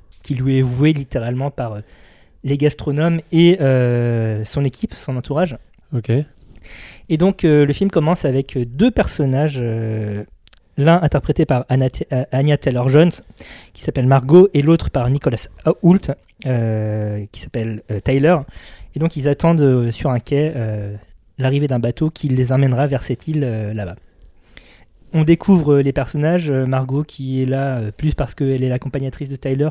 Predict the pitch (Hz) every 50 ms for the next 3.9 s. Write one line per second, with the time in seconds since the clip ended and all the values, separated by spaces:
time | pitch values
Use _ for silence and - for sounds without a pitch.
0 | - _ - - 120 117 131 139 165 165 143 135 - - 127 123 120 117 113 110
1 | 110 120 - _ _ - - - 127 127 135 143 156 156 156 139 131 135 135 131
2 | - - 135 143 175 165 - 135 131 135 131 117 117 - - 123 123 - - 143
3 | 127 - 349 - 135 135 135 147 - - 170 156 - 120 - - - 139